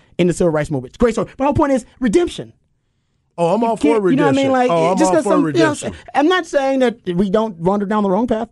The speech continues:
Speaker 1: It happens. But we gotta still leave the door open for redemption. And my point is, if Jerry Jones was a fourteen-year-old, you know, whatever, uh,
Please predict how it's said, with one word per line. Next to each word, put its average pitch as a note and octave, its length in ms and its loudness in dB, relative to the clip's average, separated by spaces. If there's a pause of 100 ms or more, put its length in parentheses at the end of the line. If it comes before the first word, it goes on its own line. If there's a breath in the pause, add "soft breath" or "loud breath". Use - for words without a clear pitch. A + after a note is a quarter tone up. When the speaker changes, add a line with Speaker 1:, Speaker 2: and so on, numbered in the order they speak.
Speaker 1:
It G#3 80 0
happens. A#3+ 340 -6 (280)
But G#3 100 -8
we D4+ 80 -2
gotta C#4 160 -2
still F#3+ 340 0
leave F3+ 220 2
the D#3 60 -2
door D3+ 180 2
open C3+ 160 -4
for C#3 100 -2
redemption. C3 500 -8 (440)
And G3 80 2
my G#3 80 0
point G#3+ 200 0
is, F#3+ 80 0
if G3 160 0
Jerry G3+ 240 0
Jones F3+ 280 0
was F3+ 160 -2
a D#3 40 -2
fourteen-year-old, D3 920 0
you D3 80 -6
know, G2+ 160 -16 (160)
whatever, C3+ 400 -2 (680)
uh, D#4 180 -4